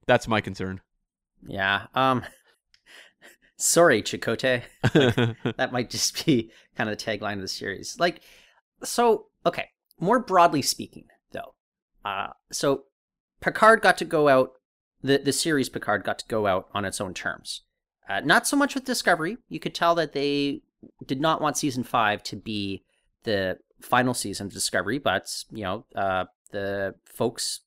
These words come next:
Speaker 2: behind the scenes were nice enough to give them a little bit of extra budget to wrap things up, and, you know, uh, we'll, we'll, we'll get that show, uh, ten more episodes of that show, and we'll get to the finale there.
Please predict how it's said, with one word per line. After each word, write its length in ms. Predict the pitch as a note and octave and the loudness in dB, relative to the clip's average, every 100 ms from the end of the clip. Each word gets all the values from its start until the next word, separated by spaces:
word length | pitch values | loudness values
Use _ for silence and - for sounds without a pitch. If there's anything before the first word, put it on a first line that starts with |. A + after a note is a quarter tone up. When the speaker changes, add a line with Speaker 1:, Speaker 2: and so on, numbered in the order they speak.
| - | -2
Speaker 2:
behind 240 | A#2+ A#2 | 0 0
the 40 | A2+ | -2
scenes 300 | A2+ A#2 A#2 | -4 -6 -4
were 380 | G2+ F#2+ F#2+ _ _ _ _ - | -4 -4 -6 _ _ _ _ -4
nice 340 | A2+ A2 - | -2 0 0
enough 200 | A#2+ C3 | -2 -4
to 160 | - F#2+ | -6 -6
give 220 | B2 A2+ | -4 -2
them 180 | A2+ A2+ | 0 0
a 100 | G2+ | -2
little 300 | A#2+ D#3 D#3 | -2 0 0
bit 100 | D3+ | 0
of 100 | C#3 | 2
extra 300 | C#3+ - C3+ | 0 -2 -2
budget 420 | A#2+ A#2+ C3 - | 0 0 -4 -6
to 120 | G#2+ | -2
wrap 240 | A2 G2+ | 0 0
things 240 | - A#2 A2 | -2 -4 0
up, 320 | A2 - - | 0 0 -8
and, 420 | G#2 G2+ G2+ - - - - | -6 -4 -6 -12 -14 -16 -12
you 120 | A2 | -6
know, 260 | G2 A2 G#2+ | -4 -4 -8
uh, 180 | G2+ G2 | -8 -4
we'll, 180 | G2+ - | -4 -6
we'll, 240 | G#2 G2+ G#2+ | -6 -6 -6
we'll 120 | A2 | -6
get 220 | G#2+ C#3 | -2 -2
that 180 | C3+ B2+ | 0 0
show, 420 | - C#3 C3 C3+ - _ _ _ - | 0 0 0 0 -6 _ _ _ -16
uh, 60 | - | -6
ten 200 | - E3+ | 0 2
more 140 | E3+ D#3 | 4 2
episodes 400 | D#3+ D3 D3 B2 | 0 0 -2 0
of 40 | |
that 160 | A#2+ - | 0 0
show, 160 | C3+ | -2
and 100 | C3+ | -2
we'll 100 | A2+ | -4
get 180 | A#2 A2+ | -4 -6
to 80 | A2+ | -4
the 300 | A2 G2+ G#2+ | -2 -2 -4
finale 300 | - G#2+ G#2+ | -6 -4 -2
there. 300 | G#2+ G#2 G2+ | 0 0 0